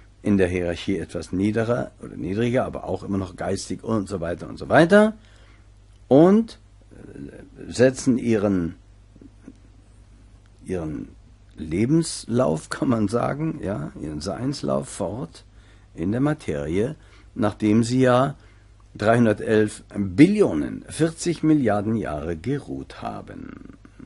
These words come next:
Ja, und das Ganze geht dann wieder von vorne los. Wenn das Buch des Lichts und auch die Meister, das wurde vom Chohan wirklich also emphasized, also betont,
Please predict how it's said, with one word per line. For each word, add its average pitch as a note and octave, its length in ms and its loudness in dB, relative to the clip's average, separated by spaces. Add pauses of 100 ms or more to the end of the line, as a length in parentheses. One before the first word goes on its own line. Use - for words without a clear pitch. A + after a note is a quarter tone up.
Ja, - 120 -12
und E3 140 -8
das - 180 -8
Ganze C#3 280 -4
geht C3+ 120 -6
dann G#2+ 120 -6
wieder G2 140 -8
von F2+ 120 -10
vorne A1+ 240 -12
los. - 360 -20 (2000)
Wenn G#2+ 760 4 (640)
das - 160 -14
Buch D#3+ 260 0
des C#3 240 -4
Lichts - 520 0 (840)
und - 100 -10
auch - 140 -4
die F3 120 4
Meister, D#3+ 640 2 (800)
das - 180 -20
wurde G2+ 180 -6
vom F#2+ 260 -6
Chohan G#2 520 -4
wirklich A2+ 440 -6
also F#2+ 360 -6 (1700)
emphasized, F#2+ 880 -2
also D2+ 180 -6
betont, F2 680 -6